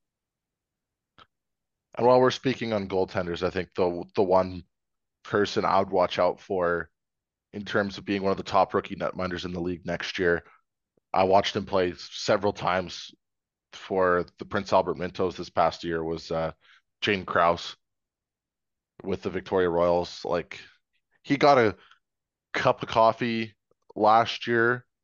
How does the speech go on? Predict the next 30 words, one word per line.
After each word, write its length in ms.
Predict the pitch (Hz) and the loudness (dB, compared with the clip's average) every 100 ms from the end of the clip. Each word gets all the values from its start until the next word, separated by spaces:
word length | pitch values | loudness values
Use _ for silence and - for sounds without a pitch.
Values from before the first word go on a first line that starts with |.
| _ _ | _ _
with 160 | 117 113 | -8 -6
the 80 | 117 | 2
Royals, 580 | 117 117 120 117 - - _ - | 4 6 6 4 -2 -14 _ 0
but, 120 | 107 | 0
I 80 | 104 | 0
mean, 420 | 104 101 95 90 _ _ _ _ _ _ _ _ - | -4 -10 -12 -18 _ _ _ _ _ _ _ _ 0
that 140 | 107 | 4
wasn't 280 | 104 101 101 | 4 2 -2
a 40 | |
very 300 | 90 98 98 | -2 0 0
good 160 | 92 95 | 0 -2
Royals 400 | 92 92 87 - | 0 0 0 -6
team, 400 | - 95 95 95 _ _ _ - | -10 -8 -10 -12 _ _ _ -6
and 460 | 87 87 85 82 - _ | -2 0 -2 -6 -14 _
they 100 | 101 | -4
put 220 | - 117 | 0 0
him 120 | 101 98 | 0 0
in 300 | 98 95 92 | -2 -4 -6
when 140 | 107 98 | -4 -2
they 80 | |
were 120 | 98 92 | 2 4
already 240 | 95 95 | 4 2
down, 280 | 92 92 92 | 0 0 -2
like, 200 | - - _ _ _ | -8 -12 _ _ _
five 280 | 107 95 95 | 2 2 2
to 80 | - | -6
two 280 | - 101 98 | -4 -2 -2
against 320 | 95 87 - _ _ | -4 -10 -14 _ _
Prince 260 | - 101 - | -4 -4 -4
George 500 | 98 90 101 98 | -2 2 2 0